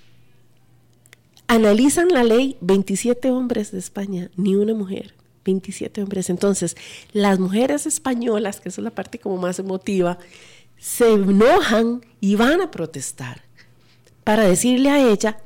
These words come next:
"Yo sí te creo, porque cinco hombres te violaron". O sea, lo que quiero decirte es que el problema, en un día como hoy, ¿verdad?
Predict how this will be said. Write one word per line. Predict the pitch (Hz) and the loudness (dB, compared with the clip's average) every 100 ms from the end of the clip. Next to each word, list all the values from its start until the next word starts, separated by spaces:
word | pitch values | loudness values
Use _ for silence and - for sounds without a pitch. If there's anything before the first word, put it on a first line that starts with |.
| - | 0
"Yo | 254 | 0
sí | 285 349 | 0 -4
te | 330 | -4
creo, | - 254 220 190 _ _ _ _ _ _ _ - | -4 -2 -2 -4 _ _ _ _ _ _ _ -8
porque | - - | -6 -4
cinco | 160 247 269 254 | -4 -4 -2 -2
hombres | 233 233 | -2 -6
te | 226 | -8
violaron". | 196 180 165 - _ _ _ - _ _ - | -8 -8 -10 -14 _ _ _ -20 _ _ -4
O | |
sea, | 262 | 0
lo | 226 | 2
que | 214 | 2
quiero | - 233 | 2 4
decirte | 294 311 254 202 185 - - | 4 4 4 2 0 -6 -6
es | 175 - | -6 -2
que | 254 | -2
el | |
problema, | 262 262 240 202 170 156 160 - - | 2 4 6 6 6 4 0 -8 -4
en | 160 | -2
un | 165 | 0
día | 196 220 | 2 0
como | 226 202 | 2 4
hoy, | 170 165 165 - - | 6 4 2 -6 -8
¿verdad? | 147 139 143 | -4 -2 -4